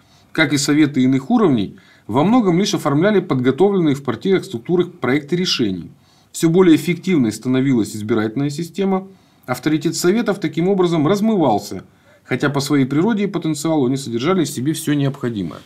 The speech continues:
То есть, первое, они съели советы. Ну, то есть, где ж хоть что-то обсуждалось. И потом в финале осталась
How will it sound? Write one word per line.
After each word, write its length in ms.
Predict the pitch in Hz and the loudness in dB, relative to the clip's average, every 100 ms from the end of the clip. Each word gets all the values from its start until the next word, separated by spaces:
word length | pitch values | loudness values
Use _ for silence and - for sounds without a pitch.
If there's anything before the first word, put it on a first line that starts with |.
| _ - - _ | _ -20 -20 _
То 80 | 135 | -2
есть, 140 | - | 0
первое, 380 | - 254 220 143 | 0 2 4 2
они 220 | 135 202 196 | 2 0 -2
съели 480 | - 175 170 135 - - - | 0 2 2 0 -8 -20 -8
советы. 540 | - 123 104 - - - _ _ _ 190 | -4 -2 -2 -4 -14 -18 _ _ _ -16
Ну, 60 | |
то 120 | - | -10
есть, 140 | 98 101 | -10 -6
где 200 | 117 120 | -4 -4
ж 120 | - | -4
хоть 160 | 113 - | -6 -4
что-то 300 | - - 98 | -4 -4 -6
обсуждалось. 640 | - 104 98 85 71 - | -6 -6 -4 -6 -8 -8
И 40 | |
потом 400 | 107 160 240 220 - - _ | -4 2 2 2 -6 -20 _
в 60 | - | -4
финале 460 | 151 160 196 151 120 | 0 4 4 4 2
осталась 600 | - 135 117 98 98 | 0 2 2 2 -4